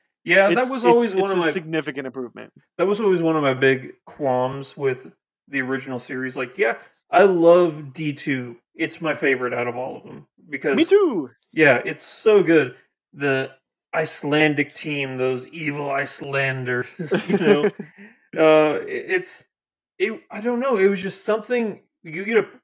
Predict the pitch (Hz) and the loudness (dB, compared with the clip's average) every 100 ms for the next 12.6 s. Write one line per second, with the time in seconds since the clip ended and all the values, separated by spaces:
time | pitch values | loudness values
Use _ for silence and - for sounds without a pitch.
0 | - - 180 175 180 151 - - 160 160 | -16 -6 -4 -4 -4 -8 -8 -8 -8 -8
1 | - 170 170 175 165 156 165 165 165 160 | -10 -6 -6 -2 -2 0 -2 0 0 0
2 | 165 160 165 165 160 160 156 165 - 151 | 2 4 8 8 8 4 2 -2 -4 -6
3 | 139 165 139 143 147 143 139 - 147 139 | -4 -8 -6 -6 -4 -4 -6 -6 -2 0
4 | 143 151 147 156 151 147 143 - 143 127 | 0 -2 -2 2 6 6 2 -4 -8 -8
5 | - _ _ _ - 160 170 135 151 156 | -12 _ _ _ -12 -2 0 0 -2 -4
6 | 160 185 175 180 170 156 151 143 139 - | 0 4 4 6 4 4 2 -2 -4 -8
7 | 135 156 135 127 127 131 113 110 120 _ | -8 -6 -4 -4 -6 -6 -8 -10 -14 _
8 | 220 226 214 247 - 170 196 - - - | -6 -4 0 -2 0 0 0 -2 -10 -4
9 | 175 170 - - 170 165 156 143 139 - | -2 -2 -4 0 6 6 8 6 4 -6
10 | _ _ _ _ _ _ _ _ - - | _ _ _ _ _ _ _ _ -14 -2
11 | 240 202 - 160 170 151 135 139 160 135 | 2 4 8 8 10 6 2 -2 -2 -2
12 | 160 165 180 151 170 143 | -8 -8 -6 -6 -6 -8